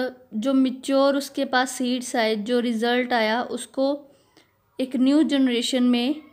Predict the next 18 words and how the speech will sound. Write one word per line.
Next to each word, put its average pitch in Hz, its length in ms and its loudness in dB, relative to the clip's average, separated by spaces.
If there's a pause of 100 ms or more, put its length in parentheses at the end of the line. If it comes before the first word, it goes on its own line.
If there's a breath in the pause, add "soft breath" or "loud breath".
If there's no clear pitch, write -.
(160)
जो 262 180 -2
प्लांट 240 420 -2
बना, 220 400 -2
न्यू 233 220 -2
प्लांट 226 420 -4
जो 247 100 -2
बना, 220 260 -4
उसके - 380 -4
कैरेक्टर्स 233 500 -4
को 277 240 -4
देख 220 360 -2
के 302 180 0 (420 loud breath)
जो 233 280 -4
ऑब्जर्वेशन 277 800 0
दी 262 280 -4 (480 loud breath)
वही 262 340 -2
होते 247 360 -4
हैं 302 300 -4